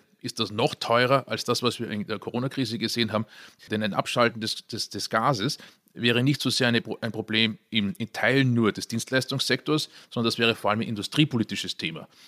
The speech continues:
Und die Industrie ist sozusagen, was die Zentralität in den Wertschöpfungsnetzwerken angeht, sehr wichtig. Wenn die Industrie zugesperrt ist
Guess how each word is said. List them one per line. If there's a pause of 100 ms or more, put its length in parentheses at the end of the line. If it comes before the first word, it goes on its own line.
Und
die
Industrie (200)
ist
sozusagen,
was
die
Zentralität (260)
in
den
Wertschöpfungsnetzwerken
angeht, (180)
sehr
wichtig. (600)
Wenn
die
Industrie
zugesperrt
ist